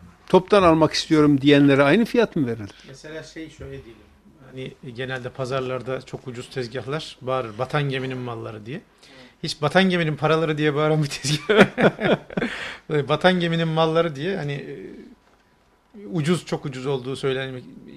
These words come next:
Speaker 2: söylenen bir şey, e, genelde satılır. Ama mal bellidir, para bellidir yani. Paranın fiyatı aşağı yukarı. Tabii,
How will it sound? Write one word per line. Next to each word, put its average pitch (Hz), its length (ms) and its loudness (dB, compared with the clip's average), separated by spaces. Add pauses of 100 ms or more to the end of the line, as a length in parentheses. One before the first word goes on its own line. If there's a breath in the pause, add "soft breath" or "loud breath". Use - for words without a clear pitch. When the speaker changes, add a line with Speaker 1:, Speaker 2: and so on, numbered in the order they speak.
(120)
Speaker 2:
söylenen 135 500 -6
bir 107 60 -18
şey, - 160 -12
e, 131 540 -18
genelde 123 320 -12
satılır. 123 440 -18 (480 soft breath)
Ama 127 180 -10 (300)
mal 180 260 2
bellidir, 214 280 0
para 160 300 0
bellidir 202 360 0
yani. 117 260 -10 (560)
Paranın 147 320 -6
fiyatı 156 480 -8 (760 soft breath)
aşağı 143 320 -4
yukarı. 135 180 -8
Tabii, 135 340 -6